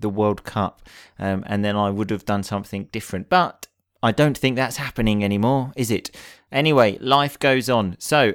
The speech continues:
as I said, please send me a message as soon as possible. Ideally before Sunday lunchtime, Italian time, and then I will work on it Saturday, Sunday evening. So,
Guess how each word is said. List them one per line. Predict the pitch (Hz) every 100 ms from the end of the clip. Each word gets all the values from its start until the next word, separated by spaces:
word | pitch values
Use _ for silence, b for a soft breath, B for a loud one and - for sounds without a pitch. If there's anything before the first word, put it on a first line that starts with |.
| -
as | 156 160
I | 151
said, | 156 127 92 -
please | 170 180 175 -
send | 175 160 147
me | 160 151 -
a | 143
message | 151 - 156 -
as | 147 143
soon | - 175 170
as | 160 151
possible. | - 151 151 117 98 B B -
Ideally | 147 143 165 160 147
before | 123 151 - - 165 156 151 -
Sunday | - - 151 151 143 139 135
lunchtime, | 139 147 - - 127 117 101 -
Italian | 107 - 123 120 101
time, | 92 95 95 90
and | 107 131
then | 131
I | 123
will | 117 113
work | 120 120 -
on | 117
it | 104
Saturday, | - 123 - 113 104 - - - -
Sunday | - - 143 147 135 127 113 -
evening. | 117 98 90 85
So, | - 117